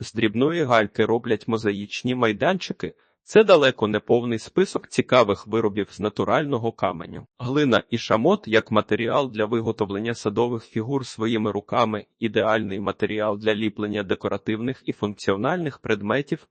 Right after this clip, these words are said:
Це можуть бути різні фігурки тварин, кулі, квіткові горщики і вазони. Фігури з пап'є-маше. Фігурки прикрасять садову зону відпочинку, підійдуть для альтанок з навісом. Матеріал не переносить підвищену вологість.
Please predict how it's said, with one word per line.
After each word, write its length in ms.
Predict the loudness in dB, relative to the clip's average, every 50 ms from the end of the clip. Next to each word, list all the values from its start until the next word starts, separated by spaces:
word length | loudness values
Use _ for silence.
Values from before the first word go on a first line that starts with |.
| _ _ _ _
Це 160 | -8 -2 -2 0
можуть 360 | 2 0 -2 -2 -4 -8 -8
бути 340 | -4 -4 -4 -2 -2 -4 -4
різні 380 | -4 -6 -6 -6 -6 -6 -6
фігурки 520 | -4 -6 -6 -4 -2 -4 -4 -2 0 -2 -2
тварин, 460 | 0 2 2 2 2 2 0 -4 -6
кулі, 400 | _ -4 -2 -2 -2 -2 -6 -8 _ _ _ _
квіткові 520 | -8 -4 -4 -4 -6 -2 -2 -2 0 0 -2
горщики 600 | 0 2 2 2 0 -4 -12 -10 -6 -6 -6 -4 -4
і 80 | -4
вазони. 560 | 2 2 2 2 2 0 0 0 0 -4 -8 _ _ _ _ _ _ _ _ _ _ _
Фігури 440 | -12 -10 -4 0 0 2 2 0
з 100 | -2 -2
пап'є-маше. 760 | 0 2 2 2 2 2 -2 0 2 2 2 0 0 0 -4 -4
Фігурки 500 | -4 -4 -4 -2 -2 -4 0 2 0 2
прикрасять 600 | 2 0 -4 -2 0 0 0 0 0 -6 -6 -2
садову 460 | 0 0 2 2 2 0 0 -2 -4
зону 300 | -2 -2 -2 -2 -2 -6
відпочинку, 840 | -6 -8 -8 -4 -6 -4 -4 -2 -4 -4 -4 -4 -8 -12 -14 -14 _ _ _ -8
підійдуть 520 | -6 -6 -4 -2 -2 -2 0 0 -2 -2 0
для 160 | -2 -2 -2
альтанок 600 | -2 -4 -6 -2 -2 -2 0 0 -2 -4 -6 -10
з 100 | -4 -2
навісом. 560 | -2 -2 -2 -4 -6 -2 -2 -2 -2 -2 -12 _ _ -2
Матеріал 640 | 0 0 0 2 0 -2 0 0 -2 -2 -2 -2 -2
не 100 | -2 -2
переносить 640 | -2 -2 -2 -2 -2 -4 -6 -6 -8 -18 -18 -8 -6
підвищену 600 | -6 -6 -2 -4 -4 -4 -4 -6 -4 -4 -4 -2
вологість. 580 | -2 -2 0 0 -2 -2 -4 -10 -12 -16 -20